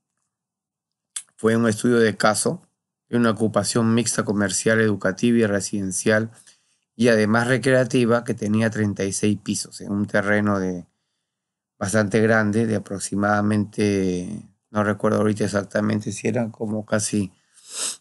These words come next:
dos mil metros cuadrados de terreno. Bien, y, y lo que voy a hacer es, en clases muy pequeñitas, de no más de diez minutos, les voy a ir explicando este caso para que ustedes lo vayan siguiendo de manera,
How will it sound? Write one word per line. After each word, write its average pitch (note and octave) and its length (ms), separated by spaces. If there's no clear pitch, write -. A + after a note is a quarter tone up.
dos A2 220
mil A#2+ 220
metros A2+ 320
cuadrados G#2+ 480
de G#2 60
terreno. F#2 400
Bien, A2 320
y, A#2 580
y A#2+ 100
lo G#2 180
que A2 80
voy D#3 200
a - 20
hacer E3+ 300
es, C3+ 260
en A2+ 240
clases B2+ 480
muy D3 180
pequeñitas, C#3 840
de A2 120
no A2+ 160
más A#2+ 200
de A#2 120
diez B2+ 180
minutos, C#3 600
les A2 180
voy A#2 200
a A#2 80
ir A#2+ 200
explicando A2+ 960
este G#2+ 360
caso A2 380
para G#2 220
que - 60
ustedes A2 260
lo A2 100
vayan A2 260
siguiendo G#2+ 460
de G#2 140
manera, G2 600